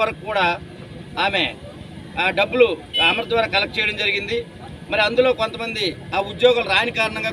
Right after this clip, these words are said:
కొంతమంది బాధితులు అమర్ మీద వాళ్ళు అటాక్ చేస్తే అమర్ కొంతమందికి, అలాగే ఇక్కడ కొ-, చాలామందికి ఆ డబ్బులు రిటర్న్ ఇవ్వడం జరిగింది అమరు. అందులో కూడా వెంకట్ అని చెప్పని మన ఈ, ఇక్కడ ఈ, ఈ గ్రామ ప్రెసిడెంటే, వాళ్ళ తాలూకా అల్లుడి దగ్గర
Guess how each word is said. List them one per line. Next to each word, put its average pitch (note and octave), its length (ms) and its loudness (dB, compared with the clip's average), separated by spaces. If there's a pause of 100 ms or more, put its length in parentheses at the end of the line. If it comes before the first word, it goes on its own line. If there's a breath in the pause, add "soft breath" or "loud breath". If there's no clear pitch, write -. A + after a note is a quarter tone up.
కొంతమంది G#3 340 -4
బాధితులు G#3 480 0 (540)
అమర్ A#3 260 0
మీద A3 180 -2 (800)
వాళ్ళు G3+ 180 4
అటాక్ A3+ 340 2
చేస్తే A3+ 280 0 (540)
అమర్ B3 200 4 (120)
కొంతమందికి, G#3 420 -2 (100)
అలాగే A#3 260 4 (100)
ఇక్కడ A3 180 0 (720)
కొ-, F#3+ 220 0
చాలామందికి A3+ 500 0
ఆ - 80 -4
డబ్బులు G3 220 -2
రిటర్న్ G#3 200 -6
ఇవ్వడం A3 240 -6
జరిగింది G3+ 440 -4
అమరు. G#3 220 -2 (840)
అందులో B3 340 4
కూడా A#3 140 2 (120)
వెంకట్ G3+ 260 0
అని A#3 180 -2
చెప్పని A3 340 -2 (400)
మన G3 100 0 (520)
ఈ, F#3+ 40 2 (340)
ఇక్కడ A3 180 -2 (260)
ఈ, G3+ 40 -6 (280)
ఈ - 20 -2 (120)
గ్రామ G3+ 280 4
ప్రెసిడెంటే, G3+ 480 -2 (480)
వాళ్ళ G#3 220 4 (120)
తాలూకా A#3 340 2
అల్లుడి A#3 260 0
దగ్గర A3+ 240 -2